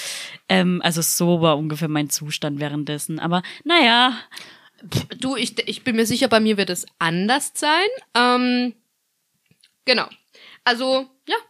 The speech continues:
Speaker 2: alles gut. Und jetzt, äh, ruinieren wir, glaub ich, einfach mal die gute Laune, indem ich dich frag, was, äh,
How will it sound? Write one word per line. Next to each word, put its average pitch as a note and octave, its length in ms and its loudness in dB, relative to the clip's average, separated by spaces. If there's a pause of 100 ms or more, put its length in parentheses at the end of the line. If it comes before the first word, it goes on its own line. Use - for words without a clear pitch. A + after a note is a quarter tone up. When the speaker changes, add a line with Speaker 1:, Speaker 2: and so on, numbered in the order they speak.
(440)
Speaker 2:
alles A3+ 300 -2
gut. - 360 2
Und A#3 160 -6
jetzt, A#3+ 380 -4
äh, A#3 420 -4 (140)
ruinieren B3+ 500 -4
wir, B3 100 -4
glaub A3 240 -4
ich, A3 160 -12
einfach A#3 220 -6
mal A3 340 -4 (160)
die G#3+ 360 -8
gute C#4+ 240 -4
Laune, G#3+ 380 -2
indem G#3 300 -6
ich G#3 120 -10
dich - 160 -14
frag, G3+ 420 -8
was, G3 400 -8
äh, F#3+ 400 -8